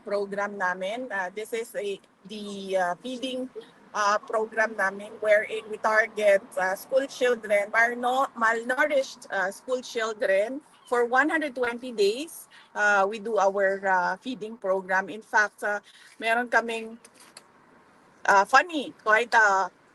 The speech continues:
funny story dito sa Pansarap namin na project, no?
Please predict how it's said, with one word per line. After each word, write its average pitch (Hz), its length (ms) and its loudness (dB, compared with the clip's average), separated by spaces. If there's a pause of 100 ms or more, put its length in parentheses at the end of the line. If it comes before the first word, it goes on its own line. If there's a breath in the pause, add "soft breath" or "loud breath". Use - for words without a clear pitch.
(480)
funny 247 320 2
story 220 480 2
dito 220 240 -6
sa 226 160 -4
Pansarap 208 640 2
namin 202 480 2
na 185 240 2
project, 202 560 2
no? 196 160 -2